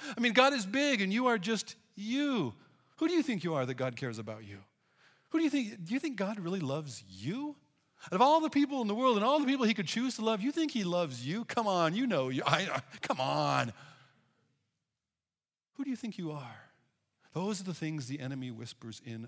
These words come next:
our ear. Well, who do you think you are? Who do you think you are, or who you should think you are as a believer in Jesus Christ is laid out for us in Ephesians chapter one,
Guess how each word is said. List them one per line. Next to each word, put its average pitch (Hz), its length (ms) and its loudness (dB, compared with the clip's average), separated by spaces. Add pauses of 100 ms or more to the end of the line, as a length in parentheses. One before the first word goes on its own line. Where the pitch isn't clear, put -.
(140)
our 101 260 -12
ear. 98 220 -12
Well, 113 220 -10
who 143 100 -8
do 117 180 -10
you 143 180 -10
think 98 280 -20
you 110 160 -20
are? 113 220 -20 (760)
Who 147 180 -6
do 110 220 -6
you 233 180 -2
think 107 280 -8
you 104 160 -10
are, 101 260 -10 (180)
or 123 140 -4
who 170 140 -2
you 185 180 -2
should 302 380 0
think 143 240 -2
you 127 160 -4
are 120 320 -2
as 226 400 0
a 226 120 0
believer 170 440 -2
in 156 80 -4
Jesus 143 320 -6
Christ 147 320 -4
is 107 120 -10
laid 147 300 -2
out 160 240 -4
for 98 300 -8
us - 160 -12 (280)
in 107 120 -8
Ephesians 143 580 -8 (220)
chapter 127 500 -8
one, 98 320 -14